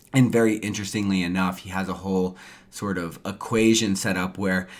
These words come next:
essentially the average level of consciousness has to reach a certain point so that we don't lapse back into madness or hit the delete button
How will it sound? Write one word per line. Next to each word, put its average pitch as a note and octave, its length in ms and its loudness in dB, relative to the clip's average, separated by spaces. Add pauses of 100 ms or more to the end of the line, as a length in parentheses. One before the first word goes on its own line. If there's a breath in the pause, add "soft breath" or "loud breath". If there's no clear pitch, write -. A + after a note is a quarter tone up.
(180 loud breath)
essentially G2+ 760 -2
the G2 500 -2
average G#2 580 2
level G2 340 -2
of F#2 120 -4
consciousness F#2+ 560 -6
has A2 300 -4
to A2 100 -6
reach B2 460 0
a A2 100 -6
certain F#2+ 340 -4
point F#2+ 380 -6 (220 loud breath)
so B2 200 -2
that A2 160 -2
we G#2 160 -4
don't F#2+ 640 -4
lapse F2 400 0
back D#2+ 320 -4
into E2+ 200 -8
madness E2+ 480 -8
or F#2 80 -12
hit F#2 220 -12
the F#2 80 -8
delete E2+ 420 -6
button E2+ 380 -10